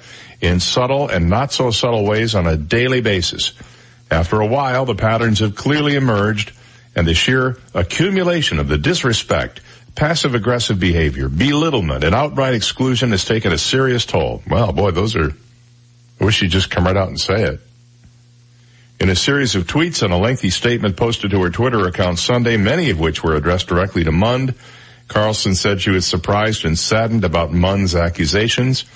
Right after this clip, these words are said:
noting the current Miss America didn't reach out to her directly via phone before making her claims public. Carlson said she had contact with Mund only via email, which has been the latter's preference.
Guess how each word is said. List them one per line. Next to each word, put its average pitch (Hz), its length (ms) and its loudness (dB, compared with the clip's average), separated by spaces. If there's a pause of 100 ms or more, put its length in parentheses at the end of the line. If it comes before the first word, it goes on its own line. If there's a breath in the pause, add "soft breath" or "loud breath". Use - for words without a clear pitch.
(440 loud breath)
noting 98 380 0
the 80 80 0
current 113 340 -2
Miss 98 180 0
America 95 420 0
didn't 113 500 -2
reach 95 260 -2
out 92 200 0
to 90 100 0
her 90 100 0
directly 101 520 0
via 85 220 0
phone 127 460 -2
before 92 300 0
making 95 340 0
her 90 140 2
claims 87 400 0
public. 123 480 -2 (500 loud breath)
Carlson 101 500 0
said 92 240 0
she 90 200 0
had 85 180 0
contact 113 500 -2
with 95 80 0
Mund 95 380 0
only 127 380 0
via 104 260 0
email, 85 540 0 (1120 loud breath)
which 85 200 0
has 98 100 0
been 92 240 0
the 85 80 2
latter's 78 500 0
preference. - 800 -4